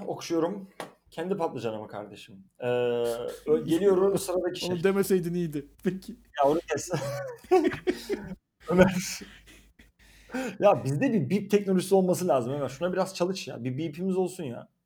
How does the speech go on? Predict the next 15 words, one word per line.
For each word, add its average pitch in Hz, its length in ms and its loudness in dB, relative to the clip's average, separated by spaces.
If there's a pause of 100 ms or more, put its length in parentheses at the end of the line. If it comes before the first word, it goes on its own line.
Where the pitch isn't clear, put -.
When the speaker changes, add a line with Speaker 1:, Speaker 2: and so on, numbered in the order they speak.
(220)
Speaker 2:
Tamam. 190 260 4 (400)
Ben 180 180 0 (220)
bakayım 165 360 -2
onlara. 127 280 -10 (1200)
Speaker 1:
Ömer 190 240 4
Hayyam'ın 202 440 2
abi 131 260 2
üç - 440 -8
bilinmeyen 160 420 -2
denklemler 151 380 -4
üzerinde 123 400 -2
çalıştığında 131 1000 -4 (1500)
o 135 140 0
denklemdeki 156 680 0
bilinmeyene 139 760 0